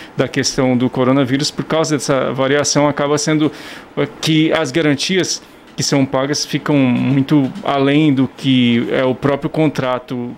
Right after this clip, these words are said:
que é feito em relação ao, aos recursos que estão sendo negociados. Enfim, essa medida provisória é uma medida provisória muito mais complexa, novecentos e trinta de dois mil e vinte, que também vale a pena você, é, estudar ela min-, minuciosamente, se você tiver mais interesse. Lembrando que todos os detalhes você pode ver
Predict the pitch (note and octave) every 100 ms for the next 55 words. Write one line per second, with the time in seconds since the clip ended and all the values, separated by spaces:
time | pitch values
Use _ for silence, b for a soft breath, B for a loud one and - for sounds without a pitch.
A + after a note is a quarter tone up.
0 | - C3+ - C3 B2+ - B2+ B2+ B2 -
1 | B2+ A#2+ B B B B B2+ A#2+ A#2 A#2
2 | A2+ B2+ B2 - A#2+ - A#2 - - B2+
3 | - B2+ A#2 A#2+ A#2+ A#2 B2 B2 A2+ C#3
4 | - C3+ D#3 - B2+ B B B B B
5 | D3+ D3 F#3 E3 D3 D3+ E3 E3+ E3+ F#3
6 | E3 E3+ D3 C#3+ C#3 C3+ C3+ C#3 C3 C#3
7 | B2 D3 E3+ C#3 B2+ - C3 A#2+ C#3 C#3
8 | C3+ A#2+ A#2+ A#2+ B2 C3 C#3 B2+ C3+ D#3
9 | - C#3+ D3 D3 C#3 C#3+ C#3 - D3 B2+
10 | B B B B - C3 B2+ B2 A#2+ -
11 | C#3 B2 B2+ B2+ C3 - C#3 C#3 - C3+
12 | B2 A#2+ A#2+ - C3+ B2+ C3+ C#3+ C3 B2+
13 | C#3+ D3+ C#3 C3+ C3+ D3+ D#3 C3 C3+ C3
14 | D3+ D3 - F3 F#3+ E3+ D3 D3 D#3+ F3+
15 | - F3 D3+ C#3 C3 F3